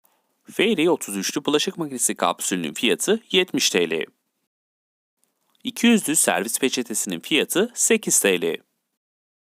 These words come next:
Bir buçuk kilogram ağırlığındaki bulaşık makinesi tuzunun fiyatı elli T L. Beş kilogram toz deterjanın fiyatı elli T L.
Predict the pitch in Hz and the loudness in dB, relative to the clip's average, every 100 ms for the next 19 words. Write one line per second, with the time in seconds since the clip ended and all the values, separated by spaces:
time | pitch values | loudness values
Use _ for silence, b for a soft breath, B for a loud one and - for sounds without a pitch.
0 | _ _ _ _ _ _ _ _ _ - | _ _ _ _ _ _ _ _ _ -2
1 | 233 202 - - 120 113 110 107 107 104 | 2 2 -2 2 2 4 0 2 2 0
2 | 101 170 151 135 - 151 131 120 - 113 | -2 -4 -2 -2 -4 -4 -4 -4 -4 -2
3 | 107 101 92 76 - 80 76 165 226 - | -4 -2 -4 -4 -2 -2 0 -2 -2 0
4 | 202 151 - 87 85 78 - _ _ _ | 2 2 0 -2 -2 -4 -6 _ _ _
5 | _ _ _ _ _ _ _ _ _ _ | _ _ _ _ _ _ _ _ _ _
6 | _ _ _ _ - 180 - 160 110 107 | _ _ _ _ -4 -2 -2 0 2 2
7 | 127 175 196 190 117 101 95 92 82 - | 0 2 0 2 -2 0 -2 -4 -10 -2
8 | 131 - 170 233 _ 190 151 101 - 85 | -2 0 -2 -4 _ 0 0 0 -2 -2
9 | - - | -2 -8